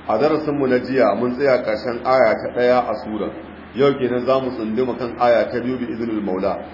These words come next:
Muna fatan Allah tabaraka wa ta'ala ya mana dace da faɗan abin da yake shine daidai. Ubangiji ta'ala ya ba mu ikon gane daidai din. Allah tabaraka wa ta'ala ya ba mu ikon sa daidai din a cikin aiki.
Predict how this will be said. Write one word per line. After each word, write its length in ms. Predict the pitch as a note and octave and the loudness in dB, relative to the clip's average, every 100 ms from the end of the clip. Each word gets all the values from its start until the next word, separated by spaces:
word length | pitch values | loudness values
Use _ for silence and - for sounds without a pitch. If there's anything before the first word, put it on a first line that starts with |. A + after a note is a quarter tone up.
| - - | -16 -8
Muna 200 | A2 C3 | 0 2
fatan 320 | A#2+ B2 B2 A#2 | 2 2 0 0
Allah 240 | B2+ A#2+ | 2 2
tabaraka 400 | G#2+ A#2 B2 B2 | 2 4 4 2
wa 100 | A#2 | -4
ta'ala 440 | A#2 A2 A2+ A2+ A2+ | -2 0 4 4 2
ya 80 | |
mana 200 | A2 B2 A#2+ | 2 0 0
dace 400 | G#2+ G2+ C3 C3 B2 - - | 0 0 -4 -6 -8 -16 -6
da 100 | A2 | -4
faɗan 280 | G#2+ - D3+ | -2 0 0
abin 260 | D3 C3+ C3 | 0 -2 -2
da 60 | |
yake 160 | B2+ B2 | -2 -4
shine 380 | A#2+ B2 A#2 G#2+ | -4 -2 0 0
daidai. 320 | A2 G#2+ G#2+ - - - | 0 0 -2 -4 -12 -8
Ubangiji 400 | G2+ B2 C#3 C3 | 0 0 0 -2
ta'ala 440 | A#2+ - B2 B2+ B2 | -2 2 4 4 4
ya 80 | A#2 | 4
ba 180 | B2+ C3+ | 4 2
mu 120 | A#2+ | 0
ikon 320 | C3+ C3 A#2+ | -6 -4 -4
gane 320 | G#2+ B2+ B2+ | 2 2 2
daidai 240 | A2+ A2+ A#2 | 0 0 0
din. 200 | B2+ G2 - - - | -2 -4 -8 -10 -2
Allah 220 | B2+ C3 | 4 4
tabaraka 460 | B2 A2 B2+ C3 B2 | 4 4 4 4 0
wa 80 | A#2+ | -2
ta'ala 360 | A2 A#2+ B2 A#2 | 2 4 4 4
ya 40 | |
ba 120 | A#2+ B2+ | 4 4
mu 80 | B2 C3 | 0 -4
ikon 240 | B2+ A2+ | -2 -2
sa 200 | - B2 | 2 2
daidai 280 | A2+ A2+ A2+ | 2 0 -2
din 160 | - | -4
a 20 | - | -6
cikin 260 | - G#2 A2 | -10 -6 -4
aiki. 240 | G#2 G2+ | -4 -8